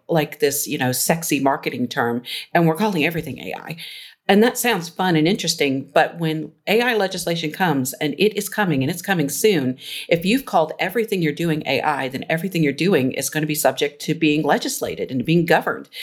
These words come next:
And so we've been working to try to give an actual working definition to what really is A I, and to help them legislate what they want to legislate without scooping up everything insights.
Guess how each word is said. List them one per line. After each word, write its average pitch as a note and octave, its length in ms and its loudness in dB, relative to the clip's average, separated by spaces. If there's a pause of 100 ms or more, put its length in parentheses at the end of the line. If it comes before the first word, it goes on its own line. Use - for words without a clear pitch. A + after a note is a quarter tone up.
(160)
And F#3 120 0
so E3 380 2 (240)
we've A3 320 2
been A3+ 140 2
working E3 420 -2
to - 140 -8
try D3+ 280 2
to D3+ 60 -10
give D3 200 -2
an C3+ 200 -2
actual D3 540 -4
working E3 400 0
definition B2+ 580 -4
to D3+ 140 -2
what C#3 200 2
really C#3+ 380 -10
is B2 380 -6
A A#2 240 0
I, - 400 -4 (400)
and E3 180 6
to E3+ 120 2
help G#3+ 260 0
them E3+ 420 0
legislate F3 640 0
what F3+ 180 -2
they D#3 120 -2
want E3 340 0
to E3 100 -10
legislate C3+ 600 -4
without C#3+ 280 0
scooping - 800 0
up D#3 140 2
everything C#3+ 540 -2
insights. - 680 -4